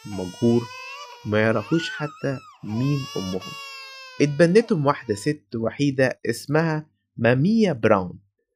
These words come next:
وعمرهم كان ست أسابيع، بيبيهات يعني، وكانت بتشتغل في كافيتيريا. ليس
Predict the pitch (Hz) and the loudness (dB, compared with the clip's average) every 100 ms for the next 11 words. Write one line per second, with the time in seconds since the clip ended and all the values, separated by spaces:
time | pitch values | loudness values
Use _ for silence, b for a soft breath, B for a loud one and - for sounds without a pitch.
0 | _ _ 101 98 104 110 151 151 131 123 | _ _ 0 2 2 4 6 4 0 -4
1 | _ _ 143 135 131 196 - 120 - - | _ _ 2 2 2 -2 2 2 2 2
2 | 104 98 92 - 147 170 208 240 - 127 | 2 0 -4 2 4 4 4 0 0 0
3 | 98 90 - _ _ _ 113 - 190 214 | 0 -8 -14 _ _ _ -4 2 4 4
4 | 139 107 - - 160 165 151 135 107 113 | 2 -4 -6 -6 -2 -2 -4 -6 -8 -6
5 | 110 104 - - _ _ _ _ _ _ | 0 0 0 -14 _ _ _ _ _ _
6 | 160 208 - - | 6 6 4 -8